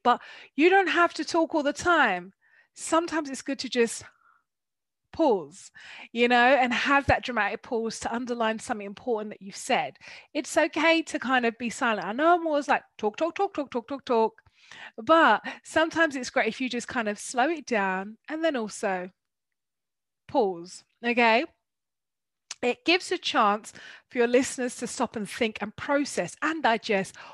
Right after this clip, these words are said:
what you've just shared, okay? So that's a, those are some tips I wanted to tell you about confidence. And as well, use notes if you're gonna talk for an interview or you're gonna get, um, interviewed for a job, et cetera, whatever it is you're doing, use notes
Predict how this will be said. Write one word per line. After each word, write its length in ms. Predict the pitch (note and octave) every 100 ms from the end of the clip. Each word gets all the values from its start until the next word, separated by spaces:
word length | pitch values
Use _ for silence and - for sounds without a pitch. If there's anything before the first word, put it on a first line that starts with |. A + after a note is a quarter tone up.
| -
what 160 | A3+ A3
you've 160 | F#3+
just 180 | - F#3
shared, 460 | - G#3 F3 F3+ F#3+
okay? 240 | G3 A#3+
So 100 | A#3
that's 300 | C#4+ D4+ -
a, 80 | C4+ _ C#4
those 240 | C4+ D4
are 80 | D4
some 260 | - A#3 - - - _
tips 280 | - C4 -
I 100 | G#3+
wanted 280 | G#3+ A3 G#3
to 140 | G#3
tell 260 | - A#3+ A3
you 140 | G#3
about 300 | G3 G#3 F3+
confidence. 480 | - A#3 G#3+ G3 F#3+
And 120 | B3+
as 140 | C#4+ -
well, 240 | D4+ D4+
use 340 | B3 E4+ F4+ C4+
notes 380 | G3+ G#3+ G#3
if 100 | A3+
you're 60 | B3+
gonna 240 | A#3 G#3+
talk 380 | G#3+ B3+ G#3+ G#3+
for 340 | - A3+ G#3+ G3+ - - -
an 80 | A3
interview 640 | C#4+ D#4+ D#4 - C#4+ C#4+ C#4+
or 120 | G#3
you're 120 | G3+
gonna 260 | G3 G#3 G3+
get, 320 | G#3+ G3 F#3 -
um, 480 | F#3+ F#3 F#3+ F#3+ F#3+ _ _ _ _ _ _ _ _ _ _ - - -
interviewed 520 | B3+ A#3+ A#3 A3 G#3
for 220 | - G#3
a 40 | G3+
job, 340 | - C#4 C#4+
et 100 | C#4
cetera, 380 | - C4+ - B3+
whatever 320 | A#3+ C4 C#4+
it 60 | C4+
is 80 | B3+
you're 80 | A#3+
doing, 240 | G3 G3+
use 280 | A#3+ D4+ -
notes 440 | F#3 F#3 D#4+ -